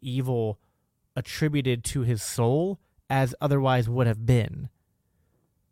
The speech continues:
So that can be an act of love. Now, I think the, the line,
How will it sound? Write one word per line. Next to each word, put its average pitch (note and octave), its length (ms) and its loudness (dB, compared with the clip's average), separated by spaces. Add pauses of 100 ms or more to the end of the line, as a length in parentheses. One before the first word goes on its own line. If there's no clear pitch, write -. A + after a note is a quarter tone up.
(160)
So C#3 400 4
that F3+ 240 0
can B3+ 140 -4
be B3+ 140 0
an G3 100 0
act F#3+ 220 -2
of C3 120 0
love. C#3+ 460 -2
Now, C#3 280 0
I D3+ 140 0
think F3+ 360 -2
the, C3+ 360 0
the C3+ 140 2
line, D3 680 0